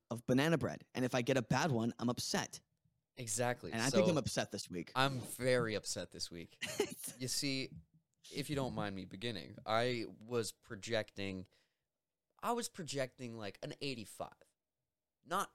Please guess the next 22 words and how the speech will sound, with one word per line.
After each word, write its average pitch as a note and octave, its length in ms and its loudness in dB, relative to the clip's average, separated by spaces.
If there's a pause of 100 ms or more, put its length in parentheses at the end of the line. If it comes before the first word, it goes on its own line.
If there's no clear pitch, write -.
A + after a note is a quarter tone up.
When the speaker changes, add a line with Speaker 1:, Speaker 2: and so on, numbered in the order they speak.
Speaker 2:
amazing, C#3 760 0 (540)
but, A#4 100 -4 (460)
but D4+ 220 -4
pretty C3+ 320 -2
damn B2 360 0
good. C#4 320 -4 (680)
Speaker 1:
Yeah. B2 200 2 (1000)
Speaker 2:
I B3 120 2
ate A#3+ 200 -2
the A3 60 -4
banana, F#3+ 520 -2 (1400)
and F3 180 0
I F3 280 2 (240)
tasted F3+ 420 -6
a D#3+ 80 0
sixty-nine E3 800 -4
seventy. D#3 500 -4 (960)
Speaker 1:
Well, C#3 160 6
okay, B2 260 2
wow. A2+ 320 2 (200)
Speaker 2:
So D#3 440 0
I'm, E3 420 -2